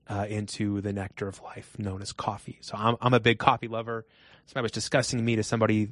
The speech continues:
that they just met, and they said, "Yeah, Scott, he's, he's a coffee addict." And I said, "I resemble that remark. I love coffee." Now, typically, I grind up my coffee. I typically make my coffee cold. And so cold brew coffee, you have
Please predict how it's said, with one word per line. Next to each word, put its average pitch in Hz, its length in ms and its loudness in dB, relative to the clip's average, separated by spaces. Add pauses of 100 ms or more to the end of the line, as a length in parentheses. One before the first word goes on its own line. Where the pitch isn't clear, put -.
(100)
that 110 140 0
they 110 140 2
just 104 260 -4
met, 107 280 2
and - 80 -20
they 107 60 -4
said, 104 180 -10
"Yeah, 113 160 -2
Scott, 110 340 4
he's, 107 220 -4 (280)
he's 117 220 -2
a 113 60 -2
coffee - 520 2
addict." 98 480 -8 (160)
And - 80 -18
I 101 80 -10
said, 104 220 -8
"I 110 140 2
resemble 151 400 6
that 101 140 0
remark. 95 400 -14 (600)
I 101 140 0
love 131 240 6
coffee." - 420 -8
Now, 107 60 -4
typically, 156 500 4
I 120 280 4
grind 127 500 0
up 107 140 -4
my - 100 -14
coffee. - 480 -10
I 107 80 0
typically 113 420 -2
make 110 220 -4
my 110 100 0
coffee 113 360 2
cold. 98 520 4 (460)
And 104 100 -2
so 104 180 2
cold 139 440 6
brew 127 140 0
coffee, 120 400 -2
you 117 400 2
have 107 320 4